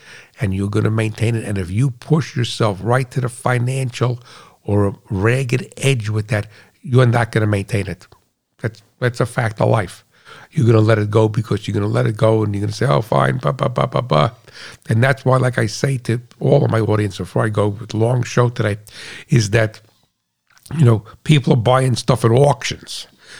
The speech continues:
You'd be surprised how a guy could wreck a tractor, an engine, or a hydraulic system in a few thousand hours. And I'm not against buying things at auctions, but the fact that, as you have to do your due diligence,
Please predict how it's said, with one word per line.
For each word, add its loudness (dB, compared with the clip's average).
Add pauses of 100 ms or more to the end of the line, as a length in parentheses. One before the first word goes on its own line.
(180)
You'd 6
be 4
surprised 2
how 4
a 2
guy 2
could -2
wreck 0
a 0
tractor, -4 (680)
an -4
engine, 2
or 2
a -10 (180)
hydraulic 0
system -4 (260)
in 2
a 2
few 0
thousand 0
hours. -4 (320)
And 2
I'm 4
not 4
against 0
buying 4
things -2
at 2
auctions, -2 (400)
but 0
the -4
fact 0
that, 0
as 0
you 0
have -2
to 4
do -2
your 2
due -2
diligence, -2